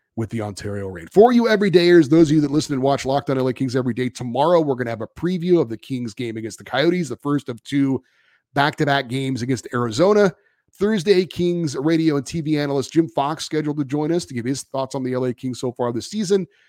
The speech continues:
And then coming up on Friday, of course, another fe-, uh, fan feedback show. We'll also recap that second Kings game and preview that big game against Vegas coming up on Saturday as well, as well as your questions and comments on a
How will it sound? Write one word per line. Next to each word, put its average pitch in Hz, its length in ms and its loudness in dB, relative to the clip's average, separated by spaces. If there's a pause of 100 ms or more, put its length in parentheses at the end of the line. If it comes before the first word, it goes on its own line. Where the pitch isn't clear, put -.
(160)
And 185 60 2
then 190 60 4
coming 185 220 2
up 160 60 -2
on 160 80 0
Friday, 156 340 0
of 139 100 -2
course, 143 220 0
another 135 280 -2 (100)
fe-, 131 320 -6
uh, 117 160 -4
fan 139 240 -4
feedback 170 400 -2
show. 143 160 0
We'll 131 160 2
also 127 400 -2 (340)
recap 147 420 -2
that 123 180 -6
second 185 400 -4
Kings 156 280 -6
game 143 380 -4
and 127 220 -8
preview 139 560 -4
that 113 260 -6
big 120 240 -6
game 113 380 -8
against 113 280 -12
Vegas 113 420 -6
coming 110 280 -10
up 98 160 -10 (520)
on 113 160 -6
Saturday 107 460 -8
as 98 100 -12
well, 170 300 2
as 156 180 -6
well 160 200 4
as 131 100 0
your 135 200 0
questions 127 480 -4 (200)
and 123 160 -2
comments 113 420 -6
on 110 180 -6
a 110 120 -6